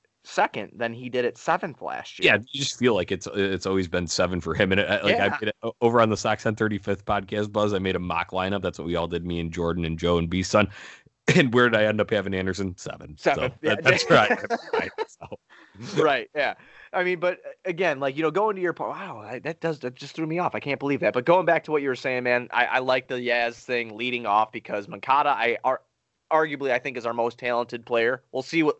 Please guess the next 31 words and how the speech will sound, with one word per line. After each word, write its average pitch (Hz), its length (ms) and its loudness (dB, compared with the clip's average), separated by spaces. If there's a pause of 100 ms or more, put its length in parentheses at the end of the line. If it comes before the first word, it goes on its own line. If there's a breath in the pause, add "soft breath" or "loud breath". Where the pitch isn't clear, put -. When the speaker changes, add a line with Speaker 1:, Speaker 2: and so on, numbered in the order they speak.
Speaker 1:
we'll 131 160 -4
see 151 180 -4
what 135 140 0
Luis 131 300 -6 (180 soft breath)
Robert 135 800 2
can 127 160 -12
do, 139 220 -2
Speaker 2:
Mm. 82 100 -8 (340 soft breath)
Speaker 1:
but 123 300 2
I 113 100 -2
do 135 220 -4
think 131 420 -4
that 113 440 0 (540)
Moncada 127 440 0
is 131 80 -4
our 123 80 -6
most 117 240 -12
talented 120 340 -2
player. 113 240 0
I 101 60 2
want 113 260 2
him 135 80 -6
at - 100 -12
second. 113 440 -4
I 92 40 -12
wanna 110 260 -2
get 113 120 -8
somebody 113 380 -2
ahead 117 240 2
of 104 80 -2
him 101 260 -6